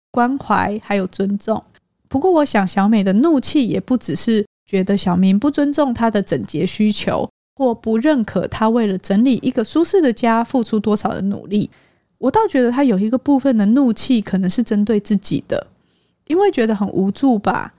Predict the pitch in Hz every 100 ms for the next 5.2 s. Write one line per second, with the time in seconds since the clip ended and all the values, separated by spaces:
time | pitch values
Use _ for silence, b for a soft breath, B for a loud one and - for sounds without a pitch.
0 | _ - 254 254 214 196 190 - 202 208
1 | 214 220 220 302 285 233 214 208 302 269
2 | - 269 254 214 208 285 349 359 320 -
3 | 277 277 302 - - - 285 269 220 -
4 | 202 202 202 226 294 247 202 - - 127
5 | 185 208